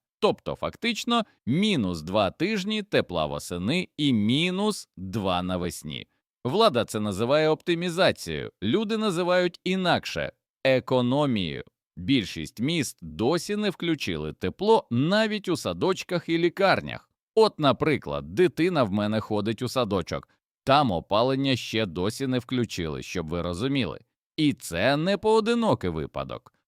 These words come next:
У багатьох школах температура не піднімається вище дванадцяти градусів, а в лікарнях пацієнтів накривають ковдрами замість ті-, того,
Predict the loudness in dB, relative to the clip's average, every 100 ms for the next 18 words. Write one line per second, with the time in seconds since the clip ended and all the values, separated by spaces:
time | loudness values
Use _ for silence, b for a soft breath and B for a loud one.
0 | _ 0 4 4 4 0 -4 -2 2 2
1 | 2 0 -2 0 0 0 2 2 2 0
2 | -4 -2 0 0 -4 -4 -2 0 0 -2
3 | 0 0 0 -2 -2 0 0 0 -4 0
4 | 0 2 -2 -4 -10 -12 -12 _ _ 2
5 | 2 0 -4 -4 -2 2 2 2 0 -2
6 | -2 -4 -2 -4 -2 -2 -2 -2 0 0
7 | 0 2 2 0 0 2 2 2 2 2
8 | 0 -4 -6 -2 0 2 2 -2 -6 _
9 | -8 -4 -2 -2 0 2 2 2